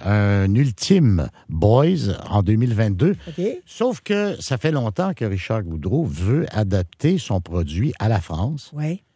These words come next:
Speaker 1: et aux États-Unis.
Speaker 2: Mhm.
Speaker 1: Parce qu'il y a, il y a, il y a, il y a des endroits où il y a des ligues de
Speaker 2: Ben,
Speaker 1: garage
Speaker 2: voyons, c'est sûr. Ben
Speaker 1: de
Speaker 2: oui.
Speaker 1: hockey. En
Speaker 2: Ok.
Speaker 1: France, ça marcherait pas.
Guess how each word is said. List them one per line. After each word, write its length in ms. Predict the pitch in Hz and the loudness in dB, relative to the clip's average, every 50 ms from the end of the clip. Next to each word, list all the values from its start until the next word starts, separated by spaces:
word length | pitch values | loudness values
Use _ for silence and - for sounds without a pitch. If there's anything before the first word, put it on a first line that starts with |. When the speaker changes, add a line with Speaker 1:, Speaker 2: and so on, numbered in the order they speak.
| _ _ _ | _ _ _
Speaker 1:
et 100 | 170 214 | 2 4
aux 120 | 247 233 196 | 4 6 4
États-Unis. 580 | 143 135 123 - 107 95 80 71 67 58 - - - | 4 4 2 2 0 0 0 -2 -6 -10 -10 -10 -6
Speaker 2:
Mhm. 280 | 190 185 170 220 262 320 - _ _ - _ | -4 -2 0 -2 -2 -4 -8 _ _ -4 _
Speaker 1:
Parce 140 | 151 151 | 0 4
qu'il 200 | - 247 247 226 | 4 4 4 4
y 120 | 226 131 151 | 6 6 6
a, 160 | 175 185 - - | 6 6 2 2
il 60 | - | 2
y 60 | 127 | 4
a, 80 | 143 139 - - | 4 2 2 -2
il 100 | 85 92 | -6 -4
y 60 | 101 | -4
a, 40 | 101 - - | -4 -4 -2
il 60 | - | 0
y 60 | 110 120 | 2 2
a 60 | 127 | 4
des 440 | 113 110 117 110 101 95 90 82 113 | 4 4 4 4 4 2 4 4 4
endroits 420 | 110 98 92 143 196 202 196 151 | 4 4 4 2 4 4 2 0
où 280 | - - 127 139 139 - - - | 0 0 0 0 0 -2 -6 -6
il 120 | - 85 | -2 2
y 60 | 90 | 4
a 80 | 110 147 | 4 4
des 140 | 143 113 95 | 4 4 2
ligues 400 | 82 92 117 185 226 196 156 135 | 2 2 2 2 2 2 0 0
de 80 | 113 107 | 0 0
Speaker 2:
Ben, 40 | - 107 101 101 | 2 2 0 2
Speaker 1:
garage 120 | 156 180 190 | 2 4 4
Speaker 2:
voyons, 160 | 196 190 175 | 4 2 0
c'est 160 | - 147 170 | 0 -4 -6
sûr. 360 | 147 - 180 185 208 196 160 | -4 -2 -2 0 0 -2 -4
Ben 160 | - 147 156 165 | -6 -6 -2 2
Speaker 1:
de 60 | 107 | 2
Speaker 2:
oui. 160 | 101 101 202 | 2 2 2
Speaker 1:
hockey. 200 | 160 - 110 95 - - - - - _ | 2 0 -2 -2 -2 -8 -18 -20 -8 _
En 80 | 123 139 | 2 2
Speaker 2:
Ok. 80 | 131 | 4
Speaker 1:
France, 220 | 185 180 190 175 - | 6 6 4 6 6
ça 100 | 139 117 | 4 4
marcherait 320 | 110 - - - 85 71 71 - | 4 2 0 -2 -4 -6 -6 -8
pas. 120 | - - | -12 -18